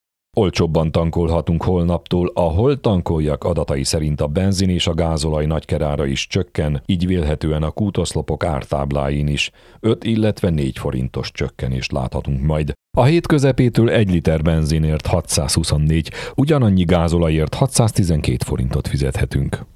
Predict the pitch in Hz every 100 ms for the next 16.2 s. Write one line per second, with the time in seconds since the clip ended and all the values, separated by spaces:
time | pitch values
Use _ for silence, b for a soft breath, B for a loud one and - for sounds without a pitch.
0 | _ 143 110 92 - 98 92 90 95 90
1 | 90 - 92 85 82 87 82 82 78 80
2 | 78 80 73 82 - 80 78 76 80 78
3 | 78 87 78 78 80 78 78 76 - 80
4 | 85 82 82 - 87 82 82 82 _ 104
5 | 156 156 147 131 123 117 104 92 107 87
6 | 90 82 80 73 78 80 - 80 - 85
7 | 82 85 82 76 - 76 71 - 87 73
8 | 76 - 80 76 73 71 69 - 71 71
9 | - 87 80 85 87 82 90 90 90 87
10 | 90 87 - 92 92 90 98 110 131 117
11 | 98 90 85 82 82 80 69 - 67 73
12 | 69 69 65 73 - 76 73 - 82 -
13 | 85 80 85 82 - 90 85 85 82 87
14 | 85 82 82 107 98 98 90 92 92 90
15 | 85 82 78 76 76 - 76 73 76 78
16 | 78